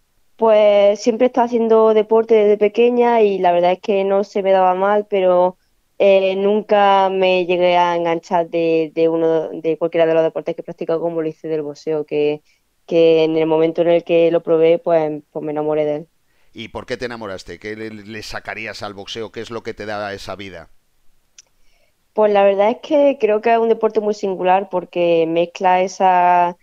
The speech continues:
Speaker 1: esa brutalidad, ¿no? Y la radicalidad, entre comillas, de, de dos individuos, mm, golpeándose, pero también algo, pues, muy equitativo, ¿no?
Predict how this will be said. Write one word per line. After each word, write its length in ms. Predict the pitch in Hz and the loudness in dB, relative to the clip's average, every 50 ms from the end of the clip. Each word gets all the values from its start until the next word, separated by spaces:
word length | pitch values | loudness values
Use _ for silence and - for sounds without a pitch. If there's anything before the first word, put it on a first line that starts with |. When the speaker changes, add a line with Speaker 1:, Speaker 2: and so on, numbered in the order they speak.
| _ _ _ _ _ _ - | _ _ _ _ _ _ -16
Speaker 1:
esa 600 | - - 185 185 - - - 185 180 175 175 175 175 | -10 -10 -8 -8 -6 -2 0 0 2 2 2 2 0
brutalidad, 600 | 160 180 170 - 175 165 170 165 170 175 185 185 | -2 -4 -2 -2 -2 0 0 0 2 2 2 2
¿no? 140 | 185 185 180 | 0 0 0
Y 40 | |
la 100 | 165 170 | 0 2
radicalidad, 560 | 170 170 170 - 170 170 165 156 165 170 170 175 | 0 0 0 0 0 -2 0 0 0 2 2 0
entre 400 | 175 175 - 170 175 170 170 160 | -2 -2 -2 2 2 4 2 2
comillas, 540 | - 160 165 170 170 175 170 175 165 160 | 0 0 0 0 -2 0 0 0 0 0
de, 480 | 156 165 170 165 165 165 165 170 175 - _ _ _ _ _ - | 0 0 2 2 4 4 4 2 2 -2 _ _ _ _ _ -20
de 320 | - - - 185 180 180 | -4 0 2 4 4 4
dos 120 | 170 180 | 4 2
individuos, 1040 | 185 185 185 185 175 180 190 196 196 185 185 180 180 175 175 175 175 180 180 180 175 - | 2 2 0 -2 -2 0 0 0 2 2 2 4 4 4 4 4 4 2 2 0 -2 -4
mm, 420 | - 190 190 185 185 180 180 175 170 - - _ _ _ _ | -4 -4 -2 0 0 -2 -2 -4 -6 -10 -16 _ _ _ _
golpeándose, 1040 | - - 196 190 180 - 185 180 185 196 202 208 220 220 - 254 233 240 247 240 - | -4 -2 -2 -2 0 0 0 0 2 2 0 -2 -2 -2 -2 0 2 2 2 0 0
pero 320 | - 202 190 180 175 180 | -2 0 0 2 0 0
también 560 | 175 165 165 165 170 170 175 180 185 185 - - | 0 0 -2 0 -2 -2 -2 -2 -4 -6 -8 -8
algo, 600 | - - 175 180 202 - 185 185 180 180 180 - _ | -4 -4 -2 -2 -2 -2 0 0 0 0 -2 -4 _
pues, 160 | - 175 170 | -4 -4 -4
muy 220 | 170 165 175 175 | -2 -2 -2 -2
equitativo, 680 | 175 170 - 185 - 165 165 - 185 196 208 202 202 196 | -2 -4 -4 -2 -2 -2 -2 -2 -4 -4 -2 -2 -2 -2
¿no? 200 | 190 190 196 208 | 0 0 0 0